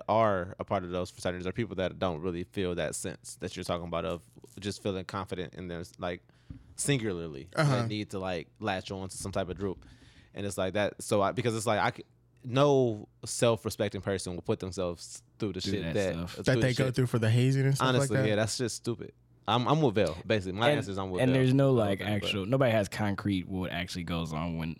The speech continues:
Speaker 3: when this, like, pledging happens.
Speaker 2: Yeah.
Speaker 3: You know what I mean?
Speaker 2: We've seen it
Speaker 3: It's
Speaker 2: in
Speaker 3: all, like,
Speaker 2: movies.
Speaker 3: rumor and stuff, but, I mean, it's a
Speaker 2: We
Speaker 3: prob-,
Speaker 2: know what
Speaker 3: most of it
Speaker 2: happens.
Speaker 3: is probably true.
Speaker 2: Yeah.
Speaker 1: Yeah.
Speaker 3: Um, but to, I agree with what you guys are saying, but it's like,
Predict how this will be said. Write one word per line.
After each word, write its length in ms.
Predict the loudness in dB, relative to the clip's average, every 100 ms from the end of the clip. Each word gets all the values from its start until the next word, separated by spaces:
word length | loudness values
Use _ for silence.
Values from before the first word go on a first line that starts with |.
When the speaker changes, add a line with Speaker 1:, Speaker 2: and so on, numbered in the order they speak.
| -10
Speaker 3:
when 360 | -6 -2 -2
this, 280 | -2 -6 -6
like, 320 | -8 -10 -14 -18 -12
pledging 460 | -4 -4 -4 -6
happens. 460 | -6 -8 -10 -10 -8
Speaker 2:
Yeah. 120 | -4
Speaker 3:
You 60 | 0
know 80 | 2
what 100 | 2
I 60 |
mean? 340 | 2 2 2 0
Speaker 2:
We've 200 | 0 0 2
seen 220 | 0 0
it 20 |
Speaker 3:
It's 120 | 2
Speaker 2:
in 60 | 2
Speaker 3:
all, 120 | 4
like, 180 | 2 0
Speaker 2:
movies. 140 | 0 2
Speaker 3:
rumor 240 | 2 2
and 100 | 0
stuff, 300 | 2 2 2
but, 140 | -2 -2
I 60 | -2
mean, 120 | -2
it's 100 | -2
a 40 |
Speaker 2:
We 60 | 2
Speaker 3:
prob-, 180 | 4 4
Speaker 2:
know 60 | 0
what 80 | -2
Speaker 3:
most 200 | 2 4 4
of 40 |
it 20 |
Speaker 2:
happens. 140 | 2 0
Speaker 3:
is 20 |
probably 280 | -2 -4 -8
true. 160 | -12 -16 -14
Speaker 2:
Yeah. 120 | -8 -8
Speaker 1:
Yeah. 180 | -8 -10 0
Speaker 3:
Um, 340 | 2 4 2
but 360 | 4 4 4 0 _ _ _ _ _ _ _ -4
to, 160 | 0 0 -2 0
I 160 | 4 6
agree 220 | 6 6
with 100 | 6
what 160 | 4 4
you 80 | 4
guys 220 | 6 4
are 40 |
saying, 380 | 4 4 4 6
but 140 | 4 4
it's 200 | 4 2
like, 320 | 0 0 -4